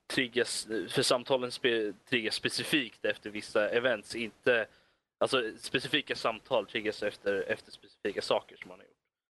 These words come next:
Eh, inte i en viss ordning då. Vilket, eh, vilket var lite fundersamt. Så att, eh, ehm, men, eh, men det är inte allt för mycket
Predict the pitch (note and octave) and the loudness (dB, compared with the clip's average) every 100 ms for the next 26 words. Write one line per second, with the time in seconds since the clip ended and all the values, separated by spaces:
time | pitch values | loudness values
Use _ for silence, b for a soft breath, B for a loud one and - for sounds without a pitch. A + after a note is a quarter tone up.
0 | _ - F#2+ F#2+ - - G2+ - A#2 G#2 | _ 0 2 0 -2 -4 -6 0 2 2
1 | F#2 - - G#2 G2 F#2 F#2+ - G#2 G2+ | 0 -6 -6 -2 -2 0 -2 2 2 2
2 | A2 F2 - - - _ _ _ _ _ | 0 -4 -10 -10 -12 _ _ _ _ _
3 | - A#2 - B2 A2+ _ B2 A#2 A#2 A#2 | -2 -2 0 -2 -2 _ 4 6 6 4
4 | A2+ C3 C3 C3 C3 C#3+ C3 - - B2+ | 0 -2 0 2 2 2 0 0 2 2
5 | A2+ G#2+ _ _ _ - G2 G2 G2+ G#2 | 2 -6 _ _ _ -6 -2 0 0 -2
6 | F#2+ - G#2+ - G#2+ - B B B B | -4 -2 -2 2 2 2 B B B B
7 | B _ - F#2+ F#2+ G2 G2 - _ _ | B _ 0 2 4 0 -2 -12 _ _
8 | _ _ B2+ C#3 C#3+ C#3+ C#3 C3+ A#2+ C#3 | _ _ 2 2 2 2 4 4 4 2
9 | C#3+ D3 C#3+ B2+ B2+ A2 - G2 G2 - | 2 2 0 0 2 0 -4 -8 -8 -6
10 | G2 | -8